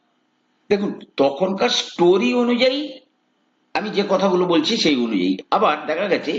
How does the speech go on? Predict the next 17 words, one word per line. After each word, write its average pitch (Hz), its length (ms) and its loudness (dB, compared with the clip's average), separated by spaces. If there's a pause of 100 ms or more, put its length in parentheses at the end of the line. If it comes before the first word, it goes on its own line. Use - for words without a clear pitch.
(280)
সেই 185 200 0
পার্টিকুলার 180 500 0
টাইমে 117 420 -2 (600)
নিফটি 202 580 4
যখন 240 260 2 (240)
আপ 233 380 -2
মুভে, 143 440 0 (600)
আর 123 100 2
নিফটি 175 500 4 (200)
আপ 175 400 -4
মুভে 220 320 2
দু 196 300 -2
মাস 254 220 0 (140)
পর 220 220 2
পর্যন্ত 160 580 -2 (1300)
ধরুন, 139 280 2 (180)
আহ, 104 560 -2